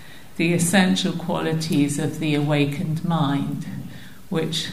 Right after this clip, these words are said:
some of you might be familiar with as another list of things called the awakening factors.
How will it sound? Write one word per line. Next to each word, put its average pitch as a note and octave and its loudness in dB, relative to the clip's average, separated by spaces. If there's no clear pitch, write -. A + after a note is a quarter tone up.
some D#3+ 0
of D#3 0
you D#3 0
might C#3+ 0
be D3 -2
familiar D3+ 0
with D3 2
as D3 -2
another D#3 0
list C#3+ 0
of E3 -4
things - -4
called - -4
the D3+ 0
awakening D#3 2
factors. - -6